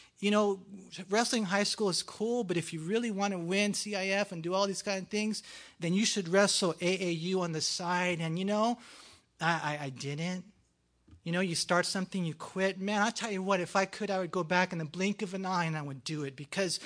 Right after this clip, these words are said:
I've learned in life that the quitting part is the part that, that just,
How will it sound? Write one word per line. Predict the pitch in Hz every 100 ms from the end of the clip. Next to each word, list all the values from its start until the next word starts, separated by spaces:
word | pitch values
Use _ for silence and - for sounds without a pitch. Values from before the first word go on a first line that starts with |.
| - -
I've | 202 247
learned | 214 233 277 233
in | 202 180 165
life | 190 180
that | 175 160
the | 160
quitting | - - 277 277 233 156
part | - 123 117 110 _ _ _ _ _ _ _ _ _ _ _ _ _
is | 196 175
the | 190
part | - 226 220 202 175
that, | 202 180 - -
that | 180 160
just, | 214 208 - - -